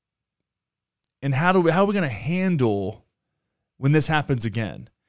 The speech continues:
And it seems like you have certain things, right? Like, at first, people were getting canceled for things that were,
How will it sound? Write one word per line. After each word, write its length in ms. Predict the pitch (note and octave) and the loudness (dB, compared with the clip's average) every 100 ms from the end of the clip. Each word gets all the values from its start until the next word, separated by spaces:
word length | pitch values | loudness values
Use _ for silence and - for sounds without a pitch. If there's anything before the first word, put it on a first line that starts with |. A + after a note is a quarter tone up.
| _ _ - | _ _ -2
And 340 | D#3 D3+ C#3+ C#3+ | 0 0 -2 0
it 140 | E3 | 0
seems 420 | D#3 G#3 C4 B3+ | 0 -2 -2 0
like 220 | E3+ D3+ D#3+ | 0 0 0
you 80 | |
have 180 | F3 G3+ | 0 0
certain 260 | - F3+ C#3 | 0 -4 -4
things, 360 | D#3+ B2+ G2+ | -6 -6 -4
right? 160 | A2+ B2 | -2 -2
Like, 160 | B2 D#3 | -2 -6
at 260 | - D#3+ | -4 -4
first, 400 | - G3+ A3+ A3 | 0 4 4 4
people 180 | G3+ D#3+ | -2 -2
were 60 | E3 | 0
getting 220 | E3+ D3 | 0 0
canceled 360 | C#3+ D3+ D3+ | -2 -4 -4
for 120 | B2+ B2+ | -6 -4
things 260 | C#3 B2 | -2 -2
that 160 | C3+ A2 | -2 0
were, 400 | A#2+ A#2+ A#2 | 2 2 2